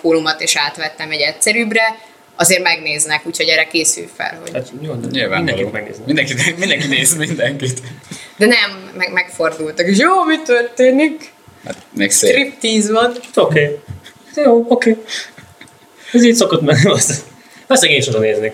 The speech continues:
Speaker 2: hogy "Hmm, ez így szokatlan egy kicsit." Ilyet nem szokott, nem szokott
Speaker 1: Meg
Speaker 2: lenni.
Speaker 1: meleg volt, na.
Speaker 2: Na, pontosan.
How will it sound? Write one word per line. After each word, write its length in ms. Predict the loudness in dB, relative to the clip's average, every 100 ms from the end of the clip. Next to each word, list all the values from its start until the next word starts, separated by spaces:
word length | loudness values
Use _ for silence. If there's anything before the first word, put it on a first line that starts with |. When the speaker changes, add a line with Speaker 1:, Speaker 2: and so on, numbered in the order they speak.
| -2
Speaker 2:
hogy 180 | -2 -4 -6 0
"Hmm, 200 | 2 2 0 2 4 4 4 4
ez 180 | 4
így 100 | 2
szokatlan 420 | 0 0 -2 0 -2
egy 80 |
kicsit." 220 | -2 -4 -4 -4 -4 -6 -8 -10 -4
Ilyet 160 | -2 0
nem 120 | -2
szokott, 340 | -2 -4 -4 -2
nem 80 |
szokott 160 | -2 0
Speaker 1:
Meg 60 | -2 -2
Speaker 2:
lenni. 60 |
Speaker 1:
meleg 300 | -4 -4 -6
volt, 320 | -2 -2 -4 -6
na. 260 | -6 -6 -4
Speaker 2:
Na, 200 | -4 -2
pontosan. 400 | 0 0 -2 -10